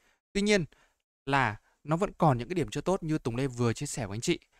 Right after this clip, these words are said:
Và cũng có những cái trường hợp, cũng có những cái trường hợp đó là mặc dù là rút chân xong, mặc dù rút chân xong thì vẫn có những trường hợp đó là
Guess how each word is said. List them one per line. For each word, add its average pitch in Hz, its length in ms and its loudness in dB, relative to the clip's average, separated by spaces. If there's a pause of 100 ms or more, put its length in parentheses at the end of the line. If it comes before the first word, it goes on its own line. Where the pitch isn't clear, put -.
(200)
Và 131 240 0
cũng - 220 -8
có 165 220 6
những 185 140 0
cái 196 60 -4
trường 156 180 -6
hợp, 131 200 -2 (1200)
cũng 147 140 -6
có 139 140 4
những 147 120 -4
cái 190 60 -8
trường 170 140 -4
hợp 131 260 0
đó 107 160 -2
là 135 200 -2 (340)
mặc 127 160 -2
dù 131 220 2
là 113 120 0
rút 190 200 0
chân 160 180 2
xong, 165 220 2 (520)
mặc 127 140 -4
dù 123 200 0
rút 160 120 0
chân 156 140 -2
xong 156 220 2 (420)
thì 127 260 4 (340)
vẫn 165 120 2
có 156 140 4
những 175 120 0
trường 170 140 2
hợp 120 200 4
đó 107 120 2
là 113 260 -4